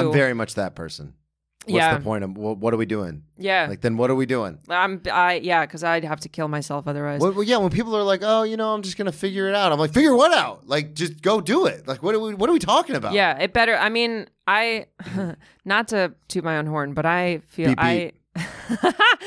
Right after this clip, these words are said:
Speaker 2: <laughs> I, um, consider myself to be Joan of Arc. <laughs> So
Speaker 1: You like horses?
Speaker 2: <laughs> No,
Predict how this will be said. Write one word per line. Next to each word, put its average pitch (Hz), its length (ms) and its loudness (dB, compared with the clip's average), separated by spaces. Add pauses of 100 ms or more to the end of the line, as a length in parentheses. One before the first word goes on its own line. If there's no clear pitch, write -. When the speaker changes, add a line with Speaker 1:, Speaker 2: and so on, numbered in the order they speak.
(360)
Speaker 2:
<laughs> - 0 -
I, 208 360 0
um, 185 360 0
consider 175 340 -4
myself 160 380 -2
to - 80 -14
be 151 80 -6
Joan 151 240 -2
of 147 80 -6
Arc. 147 360 -2 (2500)
<laughs> 208 560 0 (360)
So 285 500 4 (220)
Speaker 1:
You 127 100 2
like 214 120 4
horses? - 580 0
Speaker 2:
<laughs> - 60 -8 (1120)
No, 180 540 -2